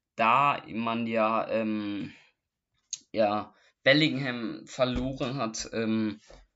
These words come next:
und deswegen ein großes Loch dort herrscht. Deswegen, ähm,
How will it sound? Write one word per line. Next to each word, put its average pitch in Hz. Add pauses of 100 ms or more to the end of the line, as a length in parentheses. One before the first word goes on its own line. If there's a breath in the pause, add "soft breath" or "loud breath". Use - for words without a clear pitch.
(180)
und 110
deswegen 113
ein 110
großes 120
Loch 117
dort 120
herrscht. 120 (400 soft breath)
Deswegen, 117 (260)
ähm, 110